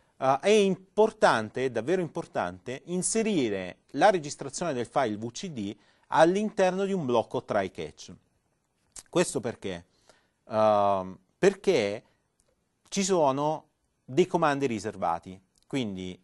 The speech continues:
nella specificare il nome dell'app, quando noi, nel file V C D in cui noi abbiamo scritto demo,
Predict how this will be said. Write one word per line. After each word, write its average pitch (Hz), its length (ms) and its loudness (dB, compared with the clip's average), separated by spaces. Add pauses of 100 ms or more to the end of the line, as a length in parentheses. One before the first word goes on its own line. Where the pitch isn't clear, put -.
nella 151 800 0
specificare 131 680 -2
il 117 80 -4
nome 139 240 -6
dell'app, 104 520 -4 (240)
quando 104 220 -10
noi, 110 400 -8
nel 110 300 -10
file 127 220 -2
V 113 100 -10
C - 160 -18
D 101 240 -8 (300)
in 113 140 -10
cui 139 180 -2
noi 165 260 -2
abbiamo 120 240 -4
scritto - 600 -8
demo, 107 580 -6